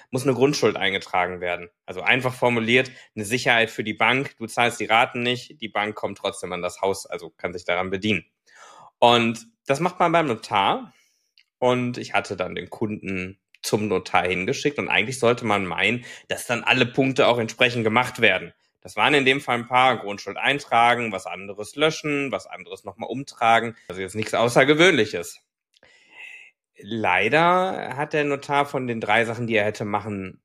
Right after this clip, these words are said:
sollen, ähm, eins gemacht.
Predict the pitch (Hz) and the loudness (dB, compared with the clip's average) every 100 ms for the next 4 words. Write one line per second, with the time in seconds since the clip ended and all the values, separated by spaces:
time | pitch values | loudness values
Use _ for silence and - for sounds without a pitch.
0 | _ - 98 110 139 165 202 208 - 151 | _ -10 -4 -2 0 -2 -4 -6 -2 -2
1 | 147 143 151 156 _ _ _ _ _ _ | -2 -4 -6 -10 _ _ _ _ _ _
2 | - 117 113 110 - 90 82 - - - | -2 2 2 -2 -6 -10 -10 -16 -14 -14